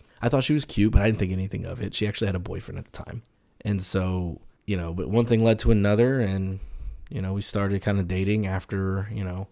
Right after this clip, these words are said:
the fact, and here we are now. Four years this April, we'll be married. And it wasn't from online.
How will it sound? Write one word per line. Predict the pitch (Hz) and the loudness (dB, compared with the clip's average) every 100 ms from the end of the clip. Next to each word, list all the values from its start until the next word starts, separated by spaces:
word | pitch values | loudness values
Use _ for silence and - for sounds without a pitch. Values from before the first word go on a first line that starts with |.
| _ - | _ -10
the | |
fact, | - 95 104 - - | -6 -4 -4 -4 -4
and | 92 92 - _ _ _ _ | -2 -4 -8 _ _ _ _
here | - 95 | -4 0
we | 101 98 | 2 2
are | 120 104 | 2 0
now. | 90 87 | -2 -6
Four | - - 107 | -6 0 2
years | 104 110 113 113 120 - | 4 4 2 2 -4 -8
this | 98 113 104 | -2 0 0
April, | 120 - 95 | -2 0 0
we'll | 95 | 0
be | 98 95 | -2 -4
married. | 95 - - - _ _ _ _ - | -6 -6 -8 -14 _ _ _ _ -6
And | 107 | -2
it | 101 | 0
wasn't | 101 107 113 | 0 0 0
from | 110 117 | 0 2
online. | 117 113 95 95 95 | 4 4 2 0 -2